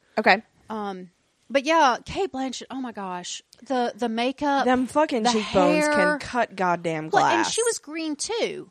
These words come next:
Speaker 1: Yeah.
Speaker 2: 'Cause we were wa-, when we were watching this, we were thinking the, uh, uh, the Soul Gem is purple.
Speaker 1: Yeah.
Speaker 2: And she's in green.
Speaker 1: It was very, uh, and I wish that would have been explained 'cause that was not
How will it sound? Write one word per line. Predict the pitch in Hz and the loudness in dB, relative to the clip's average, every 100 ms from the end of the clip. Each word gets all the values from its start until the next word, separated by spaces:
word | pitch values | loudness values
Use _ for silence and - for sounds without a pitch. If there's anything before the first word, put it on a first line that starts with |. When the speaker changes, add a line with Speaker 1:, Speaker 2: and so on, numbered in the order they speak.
| _ - | _ -2
Speaker 1:
Yeah. | 196 196 190 180 | 2 6 6 6
Speaker 2:
'Cause | 349 | 4
we | - | 4
were | 415 | 2
wa-, | 254 254 | 0 -4
when | 254 | -4
we | 302 | -6
were | 311 | -2
watching | 320 359 311 | -2 -2 -4
this, | 285 - | -6 -8
we | 269 | -8
were | 269 | -8
thinking | - 277 - 240 - _ _ _ | -6 -8 -8 -10 -12 _ _ _
the, | 214 254 | -4 -2
uh, | 240 220 214 | -2 -2 -6
uh, | 208 208 | -6 -8
the | 214 | -6
Soul | - 381 392 | -4 -4 -2
Gem | 269 220 | -4 -6
is | 190 | -8
purple. | - 508 - 196 160 _ _ | -2 -2 0 -4 -8 _ _
Speaker 1:
Yeah. | 220 185 143 - | 4 6 6 2
Speaker 2:
And | 262 254 | -6 -4
she's | - 294 285 | -4 -4 -4
in | 240 214 190 _ _ _ - 226 247 | -4 -6 -12 _ _ _ -20 -14 -10
green. | 277 302 311 277 214 180 170 156 147 190 | -8 -4 -4 -4 -4 -8 -12 -14 -16 -6
Speaker 1:
It | 320 | -2
was | 349 320 | -2 -2
very, | 269 427 440 - | 0 0 0 -2
uh, | - - _ | -4 -6 _
and | 269 277 | -2 0
I | |
wish | 262 339 370 | 0 -2 -4
that | - 262 | -2 -4
would | 233 | -4
have | 214 | -4
been | 208 | -6
explained | 190 - 190 180 | -8 -8 -6 -6
'cause | 185 185 - | -8 -14 -6
that | 196 190 | 0 0
was | 208 196 | -2 -4
not | 185 | -4